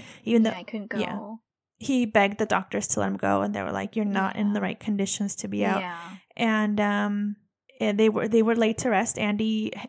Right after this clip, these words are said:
Speaker 1: uh, was in his coffin and had the American flag draped over, and cradled in his arms were the ashes of his lovely young wife. So,
Speaker 2: Aw.
Speaker 1: and that is a very sad double murder of the Schleeps.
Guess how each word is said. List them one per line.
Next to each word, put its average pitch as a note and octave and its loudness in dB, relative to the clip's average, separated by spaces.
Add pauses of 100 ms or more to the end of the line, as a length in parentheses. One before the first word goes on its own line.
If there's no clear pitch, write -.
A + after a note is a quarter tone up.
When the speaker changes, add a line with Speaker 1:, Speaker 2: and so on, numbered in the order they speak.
Speaker 1:
uh, G3+ 0
was G3+ 2
in G#3+ 2
his A3+ 0
coffin C#4 0
and A3+ 2
had G#3 -2
the G#3 0
American G3+ -2 (340)
flag A3+ 4
draped A3+ 0
over, A#3+ 4
and G#3 0
cradled A3 0
in G#3 2
his G#3 0
arms G3 -2
were F#3+ 0
the - -2 (300)
ashes F#3+ -6
of F#3 -6
his - -8 (400)
lovely G#3 2
young F#3 -2
wife. - -6 (140)
So, - -4
Speaker 2:
Aw. G3 -8 (100)
Speaker 1:
and A3+ 0
that G#3+ -4
is A3 -2
a A3+ 0
very A3 2
sad A3 -2 (540)
double A#3 2
murder G3 0 (120)
of G3+ -2
the G3 -4
Schleeps. - -8